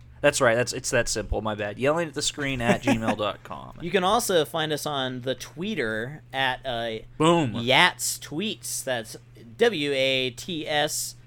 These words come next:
Speaker 2: all capitalized, and then tweets capitalized as well. Anyway.
Speaker 1: So next week, we're gonna talk about another movie about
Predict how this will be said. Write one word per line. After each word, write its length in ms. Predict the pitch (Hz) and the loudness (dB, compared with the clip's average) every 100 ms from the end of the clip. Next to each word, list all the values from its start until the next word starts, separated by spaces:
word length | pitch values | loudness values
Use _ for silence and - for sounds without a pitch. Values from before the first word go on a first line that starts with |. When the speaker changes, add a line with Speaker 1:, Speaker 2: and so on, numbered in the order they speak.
| - - | -20 -6
Speaker 2:
all 240 | 143 120 | -2 0
capitalized, 1120 | 107 - 110 113 107 107 107 104 110 113 - - - - | -2 -6 -6 -6 -6 -6 -4 -4 -6 -8 -14 -18 -20 -18
and 160 | 117 110 | -12 -8
then 300 | 113 110 117 - - | -6 -6 -8 -14 -18
tweets 680 | - - 214 - - - - - - | -14 -8 -8 -8 -8 -8 -8 -12 -14
capitalized 680 | 120 107 110 104 101 104 147 | -10 -10 -8 -8 -8 -10 -14
as 100 | 160 | -14
well. 680 | 104 80 71 50 53 76 - - - - - - - - - - - - - - - - - - - - | -10 -10 -10 -14 -14 -16 -18 -20 -20 -20 -20 -20 -20 -20 -20 -20 -20 -20 -20 -20 -20 -20 -20 -20 -18 -14
Anyway. 360 | 147 87 64 - - - | -12 -12 -14 -16 -18 -14
Speaker 1:
So 180 | - 165 | -6 -2
next 320 | 180 233 - | 0 0 0
week, 320 | 214 208 180 - - | 2 2 0 -10 -6
we're 100 | 143 | 0
gonna 120 | 160 | 2
talk 180 | 175 165 | 4 4
about 180 | 160 143 | 4 4
another 280 | 139 143 135 | 6 6 6
movie 460 | 120 107 101 101 | 4 2 2 -2
about 560 | 95 104 110 104 95 - | -4 0 4 4 0 -8